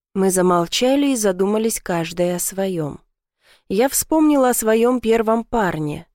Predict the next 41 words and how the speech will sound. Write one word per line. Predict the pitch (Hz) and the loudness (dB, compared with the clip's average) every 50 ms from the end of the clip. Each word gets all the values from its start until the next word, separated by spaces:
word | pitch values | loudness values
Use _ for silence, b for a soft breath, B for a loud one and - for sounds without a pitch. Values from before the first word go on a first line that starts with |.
| _ _ _ _ _ _ _ - | _ _ _ _ _ _ _ -8
Тревисе, | - 302 320 311 269 170 156 151 - - - 170 160 160 - _ _ _ - | -2 0 2 2 2 2 0 -2 -2 -4 -4 -4 -6 -8 -12 _ _ _ -2
и | 240 | 0
о | 233 226 | 0 0
том, | - 302 302 302 | 2 2 2 2
как | 277 269 254 - - | 2 0 -2 0 2
я | 233 226 220 | 2 2 2
отказывалась | 214 - 233 226 220 214 214 202 196 190 196 190 - | 0 0 0 0 2 2 2 2 4 2 2 2 2
верить | 202 196 190 190 - | 0 2 2 0 -4
в | - - | -4 -2
то, | - 208 | -2 0
что | 214 - - 233 220 | 0 0 0 0 0
он | 214 214 | 2 2
мне | 208 208 202 202 202 | 0 0 2 2 0
изменил. | 202 190 202 208 214 214 208 175 143 135 143 160 _ _ _ _ _ b b b b b b b b b | 0 0 0 -2 0 0 -2 -2 -4 -4 -6 -10 _ _ _ _ _ b b b b b b b b b
Не | 247 262 | 0 0
знаю, | 254 277 302 330 330 269 185 | 2 2 2 2 4 4 2
о | 160 | 2
чем | - - 180 170 165 | 0 0 0 0 2
задумалась | 170 175 170 180 180 175 170 170 175 170 - | 0 0 2 2 4 4 4 4 2 0 -2
Клэр, | - - 214 254 302 330 320 | 0 2 2 2 4 4 4
но, | 302 277 233 | 2 2 2
судя | - 277 240 254 | 0 0 0 0
по | 233 262 | 2 2
мрачному | 240 240 240 240 233 - 240 220 220 214 | 2 2 2 0 0 0 0 2 2 2
выражению | 208 220 214 208 208 202 220 220 220 214 208 208 202 | 2 4 2 2 2 2 2 2 2 2 2 2 2
ее | 185 202 202 196 190 | 2 2 2 4 4
лица, | 196 185 180 180 - - 233 233 254 285 285 254 240 | 4 2 0 0 -2 -2 0 0 0 0 -2 -4 -6
ей | 254 247 262 277 269 254 | -6 -4 -2 -2 -2 -2
тоже | - 170 151 147 151 143 | -2 -2 -2 -2 -2 -6
было | 143 - 143 143 139 | -4 -2 -2 -2 -2
что | - - - 160 | -4 -6 -6 -8
вспомнить. | - - - - - 160 156 151 156 170 170 - - - _ _ _ _ _ _ _ _ _ _ _ - | -6 -6 -8 -6 -6 -6 -6 -6 -6 -8 -10 -10 -12 -16 _ _ _ _ _ _ _ _ _ _ _ -4
Я | 214 208 208 196 | -2 0 0 0
взглянула | 185 180 196 190 190 190 190 190 180 175 175 | 0 0 2 2 4 4 4 4 2 2 2
на | 180 185 180 | 2 0 -2
часы. | - - 226 - - - 165 151 - B B B B B | -2 -4 -4 -4 -4 -2 -4 -6 -6 B B B B B
Была | 220 214 220 220 | 2 4 4 6
уже | 220 214 214 214 | 4 4 2 2
половина | 208 220 214 214 220 220 214 214 | 2 4 4 4 4 4 2 2
шестого | 202 - 220 - - 226 208 208 208 | 0 -2 -4 -2 0 2 2 4 4
утра, | 214 220 208 247 277 294 302 | 2 2 2 2 2 0 0